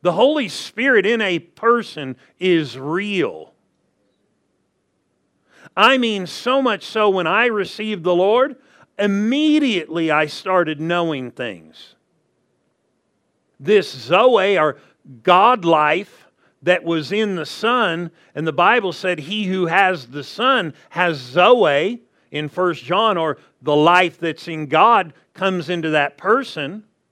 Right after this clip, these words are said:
It doesn't leave you,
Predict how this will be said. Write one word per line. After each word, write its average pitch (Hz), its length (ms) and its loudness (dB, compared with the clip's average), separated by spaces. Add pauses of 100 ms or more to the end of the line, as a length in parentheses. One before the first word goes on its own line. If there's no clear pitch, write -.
(2000)
It 156 140 -6
doesn't 208 320 4
leave 233 340 0
you, 175 420 0